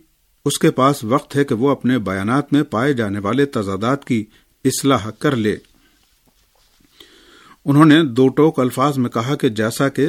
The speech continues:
رہبر انقلاب اسلامی فرما چکے ہیں کہ جامع ایٹمی معاہدے کے حوالے سے اگر کسی کو اپنا حق مانگنے کا حق ہے تو وہ ایران ہے اور ایران کے علاوہ کوئی اور فریق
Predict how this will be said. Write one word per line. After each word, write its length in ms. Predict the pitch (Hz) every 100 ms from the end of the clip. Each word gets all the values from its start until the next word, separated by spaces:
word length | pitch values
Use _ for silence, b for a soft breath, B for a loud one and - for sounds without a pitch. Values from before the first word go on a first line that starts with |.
| -
رہبر 340 | 113 113 123 139 135
انقلاب 520 | - 117 113 127 127 127 127 - _ -
اسلامی 580 | 123 120 120 139 131
فرما 360 | 139 113 104 107
چکے 300 | - 117 135
ہیں 160 | 123 - - b b b
کہ 100 | 139
جامع 360 | 120 139 156 147
ایٹمی 240 | 117 135
معاہدے 380 | 123 113 120 127
کے 100 | 120
حوالے 320 | 101 107 123
سے 140 | 123
اگر 200 | 135 117
کسی 300 | 110 120 -
کو 100 | 143
اپنا 260 | 120 - 117 101
حق 140 | 135 - -
مانگنے 400 | 107 117 131 127
کا 240 | 113 95
حق 140 | 139 127
ہے 140 | 127 175 b b b
تو 140 | 139 113
وہ 200 | 127 117
ایران 360 | 107 123 139
ہے 120 | 120
اور 220 | 156 120 110
ایران 320 | 110 123 135
کے 160 | 127
علاوہ 320 | 107 107 120 147 b b b b
کوئی 360 | 120 135 147 -
اور 240 | - 117 135
فریق 540 | - 123 143 104 -